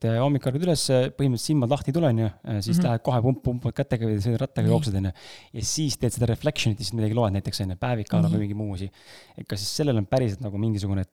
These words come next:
Speaker 1: teaduspõhine nagu s-, nagu selge formula olemas, et see päriselt on see, mis ongi nagu hädavajalik või? Et pe-,
Speaker 2: Äh,
Speaker 1: peakski
Speaker 2: sellel
Speaker 1: hommikuti
Speaker 2: on
Speaker 1: pumpama ennast siis või?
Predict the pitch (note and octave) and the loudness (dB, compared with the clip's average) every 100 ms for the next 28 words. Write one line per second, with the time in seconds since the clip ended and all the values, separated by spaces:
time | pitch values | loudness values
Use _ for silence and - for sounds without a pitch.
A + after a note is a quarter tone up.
0 | - D3+ A#2 G2+ - G#2+ F#2 F#2 F2+ F#2+ | 0 2 2 0 0 0 0 -2 -4 -6
1 | - - - - - - - B2+ A2 G2+ | -4 -4 -4 -4 -6 -8 -2 0 2 0
2 | - - D3 C#3+ A2+ G#2+ C#3 C3+ A#2 G#2+ | 0 0 4 4 2 2 6 6 4 0
3 | A2+ G2+ F#2+ - - - B2+ A2 G2 A2 | -2 -2 -8 -10 -10 -2 0 0 0 0
4 | G#2+ G#2 G2+ F#2+ - - - - - _ | 0 0 -2 -2 -4 -6 -14 -20 -20 _
5 | _ _ - A2 G2 F#2+ G2+ G2+ G2+ F#2+ | _ _ 2 4 4 0 0 0 -2 -8
6 | - A#2 - - F3+ E3+ E3+ E3+ E3+ C#3+ | -14 -20 -20 -10 -4 0 0 -2 0 2
7 | F3+ F#3 F#3 E3+ E3+ E3+ C#3 B2 G2+ G2 | 2 4 2 2 0 2 2 0 -4 -6
8 | - A2+ | -8 -10